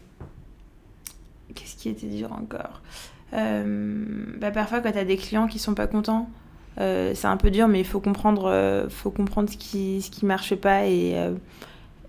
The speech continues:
et, et re-, rectifier le tir. Moi, j'ai déjà un client qui m'a dit, « En fait, ça marche pas, mes positions, elles sont pas bien, personne ne me répond au téléphone, je suis pas contente et je suis pas content. » Et, et je suis allée le voir et... et il était content finalement, on, on a renoué. Et là, c'est mon premier, euh,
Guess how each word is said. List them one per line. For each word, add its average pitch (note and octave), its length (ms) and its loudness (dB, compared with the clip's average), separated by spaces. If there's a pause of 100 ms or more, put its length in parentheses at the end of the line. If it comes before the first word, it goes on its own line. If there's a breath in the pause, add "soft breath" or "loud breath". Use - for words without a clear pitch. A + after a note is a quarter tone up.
(140)
et, G#3 240 2
et G3+ 60 4
re-, G3+ 200 0
rectifier G3+ 400 0
le G3+ 60 -6
tir. C4 140 4
Moi, A#3+ 100 6
j'ai G3 80 2
déjà G3 140 2
un G3 60 2
client G#3+ 200 2
qui A3 140 0
m'a G3 100 2
dit, « G3 140 0
En G3 60 0
fait, G3+ 240 -6
ça F#3+ 200 -2
marche F3+ 280 -2
pas, G3+ 180 4
mes G3 80 2
positions, F#3 360 -2
elles F#3 60 -2
sont F#3 140 -4
pas F#3+ 100 -2
bien, G3 400 2
personne G3 280 -2
ne F#3 40 2
me F3+ 60 0
répond F3+ 260 -2
au - 20 -6
téléphone, F#3 340 -2
je G3 80 -4
suis - 40 -14
pas F3+ 140 -4
contente G#3+ 400 -2
et F3 340 -2
je F#3 40 -6
suis - 100 -12
pas F3 100 -4
content. » G#3 320 0
Et, F3 280 2
et F3 60 -6 (600 loud breath)
je F#3+ 80 -2
suis F#3 160 0
allée E3+ 100 4
le E3+ 60 0
voir A3 180 4
et... G3 60 2 (560)
et - 60 -8 (420)
il G#3+ 160 6
était F#3 240 2
content F3+ 240 0
finalement, F3+ 420 2
on, E3+ 540 0
on - 20 0
a E3 100 4
renoué. F#3 280 4
Et F#3+ 140 4
là, F3+ 120 2
c'est F#3 180 -4
mon D#3+ 180 0
premier, F#3+ 400 2
euh, - 280 0